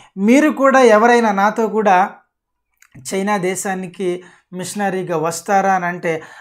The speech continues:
అక్కడ ఉన్నటువంటి వారు ఎవరూ చెయ్యి ఎత్తలేదు, కానీ ఒక వ్యక్తి మాత్రమే చెయ్యి ఎత్తాడంట. ఆ వ్యక్తిని ముందుకు పిలిచి రమ్మన్నప్పుడు, ఆ వ్యక్తికి ఒక కాలు లేదు, ఒక కాలు మాత్రమే ఉన్నది. ఆయన పేరు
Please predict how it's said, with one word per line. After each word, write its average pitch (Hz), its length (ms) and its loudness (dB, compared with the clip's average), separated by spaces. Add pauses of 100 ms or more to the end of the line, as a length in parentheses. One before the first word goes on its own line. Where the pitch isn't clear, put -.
(100)
అక్కడ 185 260 -4
ఉన్నటువంటి 208 520 -4
వారు 185 200 -4
ఎవరూ 208 340 -6
చెయ్యి 208 300 -4
ఎత్తలేదు, 185 400 -6
కానీ 170 340 -6 (240)
ఒక 196 180 -2
వ్యక్తి 233 440 -2
మాత్రమే 208 580 -4 (100)
చెయ్యి 196 340 -8 (420)
ఎత్తాడంట. 151 520 -10 (320)
ఆ 165 60 -8
వ్యక్తిని 175 580 -8 (300)
ముందుకు 233 380 -2
పిలిచి 226 640 -8 (320)
రమ్మన్నప్పుడు, 175 800 -8 (340)
ఆ 165 80 -2
వ్యక్తికి 175 420 -10
ఒక 170 200 -8
కాలు 180 320 -2
లేదు, 175 360 -8 (320)
ఒక 165 180 -10
కాలు 170 340 -2
మాత్రమే 160 640 -8
ఉన్నది. 147 480 -14 (400)
ఆయన 165 300 -2
పేరు 226 640 2